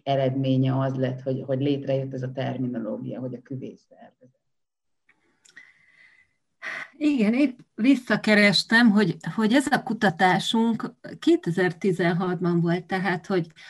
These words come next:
Speaker 2: amikor elindultunk ezen gondolkodni, már akkor azt a kérdést tettük föl, hogy milyen lesz a jövő vállalata, vagyis egy olyan fenntartható és felelősen működő gazdasági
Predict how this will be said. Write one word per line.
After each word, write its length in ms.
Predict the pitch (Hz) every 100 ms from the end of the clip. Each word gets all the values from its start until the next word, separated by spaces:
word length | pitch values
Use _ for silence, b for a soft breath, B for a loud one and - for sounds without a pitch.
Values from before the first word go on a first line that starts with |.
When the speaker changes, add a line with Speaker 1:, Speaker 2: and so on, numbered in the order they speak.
| B
Speaker 2:
amikor 420 | 233 262 226 190
elindultunk 760 | 220 247 190 175 175 180 185 175
ezen 300 | 208 196 170
gondolkodni, 760 | 185 202 175 170 185 180 214
már 200 | 220 185
akkor 300 | 226 277 190
azt 240 | 185 190 -
a 100 | 175
kérdést 680 | 202 190 165 165 170 170 -
tettük 400 | 196 - 185 -
föl, 380 | - 214 220
hogy 160 | 202 180
milyen 540 | 208 208 180 170 170 _ B B B B
lesz 340 | - 202 - -
a 100 | 185
jövő 420 | 208 208 180 165
vállalata, 720 | 175 175 196 202 214 214 - 262 269 247 - _
vagyis 400 | - 196 196 202
egy 200 | 214 190
olyan 300 | 208 196 190
fenntartható 1200 | 160 247 226 - 180 180 - 185 - 196 202 220 - b b b b b b
és 200 | - 165
felelősen 720 | 254 247 190 185 180 - 185
működő 760 | 196 202 190 190 170 175 170 175 165 _ _ _ _
gazdasági 920 | 214 208 202 165 208 170 170 180 175